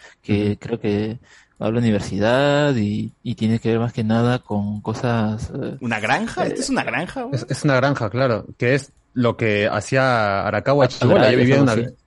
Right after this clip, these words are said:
Speaker 2: era, era
Speaker 1: Porque
Speaker 2: una
Speaker 1: vemos que,
Speaker 2: granjera.
Speaker 1: eh, eso está, claro, o sea, más representa, eh, ¿cómo se llama? La, la vida de, de
Speaker 2: Ujú.
Speaker 1: ella, de, de, de la autora, porque ella comenta mucho que ¿de dónde sacó eso de la alquimia, del intercambio equivalente? Y resulta, pues, que ella había,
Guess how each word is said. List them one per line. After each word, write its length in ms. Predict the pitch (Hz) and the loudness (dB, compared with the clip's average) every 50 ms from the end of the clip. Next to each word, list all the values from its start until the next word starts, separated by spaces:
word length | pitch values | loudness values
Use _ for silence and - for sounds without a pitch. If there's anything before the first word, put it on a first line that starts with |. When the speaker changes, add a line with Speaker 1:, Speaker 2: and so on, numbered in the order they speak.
| _ _ _ | _ _ _
Speaker 2:
era, 220 | - - 135 143 147 | -6 -2 2 2 2
era 0 | |
Speaker 1:
Porque 240 | 151 - 143 151 156 | 2 2 2 2 4
Speaker 2:
una 520 | - - - - 139 127 117 107 104 101 | 4 4 4 4 2 2 2 0 0 0
Speaker 1:
vemos 240 | - 104 104 104 101 - | 0 2 0 0 0 0
que, 100 | - 208 | 2 2
Speaker 2:
granjera. 240 | - 101 98 - - - - _ - | 2 2 0 -2 -4 -10 -16 _ -16
Speaker 1:
eh, 400 | - 101 98 - - - - - _ _ _ _ - | -14 -12 -12 -12 -12 -14 -14 -16 _ _ _ _ -8
eso 180 | 123 - 143 | -6 -6 -6
está, 240 | 131 - 135 127 - - - _ _ _ _ _ _ _ _ _ _ - - - - | -6 -4 -4 -4 -4 -6 -16 _ _ _ _ _ _ _ _ _ _ -10 -10 -8 -2
claro, 180 | - 143 123 | 0 2 2
o 40 | 110 | 2
sea, 100 | 127 131 123 - | 2 0 -2 -2
más 160 | 139 151 190 | -2 0 0
representa, 580 | 170 165 - 147 139 - 160 156 - 160 170 - _ _ _ _ _ _ - | 0 0 -2 -4 -2 -2 -4 0 0 -2 -2 -2 _ _ _ _ _ _ -4
eh, 320 | - 113 107 107 107 107 107 | 0 2 2 2 2 0 -2
¿cómo 140 | - 127 131 | -4 -6 -4
se 120 | - 135 | -4 -2
llama? 140 | 131 135 - - | -2 -2 -4 -4
La, 320 | 120 113 110 107 104 107 | -4 -2 0 0 0 0
la 140 | 107 104 104 101 | 0 0 0 2
vida 320 | 139 165 165 135 107 107 | 2 2 2 2 0 0
de, 140 | 113 - - - - - - - _ _ _ _ _ - | -2 -4 -6 -8 -10 -14 -16 -20 _ _ _ _ _ -8
de 60 | 107 | 0
Speaker 2:
Ujú. 80 | 113 | 2
Speaker 1:
ella, 380 | 110 107 107 101 101 110 110 104 | 2 4 4 2 2 0 -2 -2
de, 300 | 104 101 101 104 104 107 110 107 107 | -2 0 0 0 0 -2 -2 -4 -2
de, 300 | 107 104 104 104 104 104 | -2 -2 0 0 0 0
de 120 | 107 104 107 | 0 0 0
la 80 | 110 | 0
autora, 380 | 107 107 - 131 131 107 110 92 | -2 0 0 0 0 0 0 -4
porque 320 | - 110 101 - 110 110 113 | -4 -8 -6 -2 -2 0 0
ella 80 | 113 | 0
comenta 340 | - 120 113 117 117 113 117 | 0 0 0 0 0 0 0
mucho 320 | 113 113 113 - - 123 - | 0 0 -2 -2 -4 -6 -4
que 220 | - 117 113 113 - _ _ - - _ _ _ _ | -2 -4 -4 -4 -6 _ _ -20 -20 _ _ _ _
¿de 80 | - 127 | 0 2
dónde 200 | 143 160 170 160 | 2 4 2 2
sacó 360 | 147 143 117 - 131 139 143 | 0 0 -2 0 2 2 2
eso 140 | 143 - 151 | 2 2 2
de 100 | 135 123 | 2 4
la 60 | 113 | 2
alquimia, 580 | 107 104 107 - 127 139 147 147 143 139 127 120 | 2 0 0 -2 0 2 2 2 2 2 2 2
del 300 | 113 110 107 107 107 110 | 2 2 2 2 0 0
intercambio 400 | 110 104 110 - - 120 123 113 | 0 -2 -4 -4 -4 -6 -6 -6
equivalente? 840 | 101 - 117 107 104 107 120 131 139 135 131 131 120 120 113 107 107 | -4 -2 -2 0 0 2 2 2 2 0 0 -2 -2 -2 -2 0 0
Y 120 | 107 107 | -2 -4
resulta, 340 | 107 110 117 - 110 - 117 104 | -4 -6 -6 -8 -8 -6 -6 -6
pues, 140 | 110 110 - | -6 -10 -6
que 100 | - 107 | -4 -2
ella 260 | 107 110 110 107 107 | 0 2 2 2 0
había, 500 | 107 113 113 107 107 104 107 107 113 117 | -2 -2 -2 -2 -2 0 -2 -2 -4 -8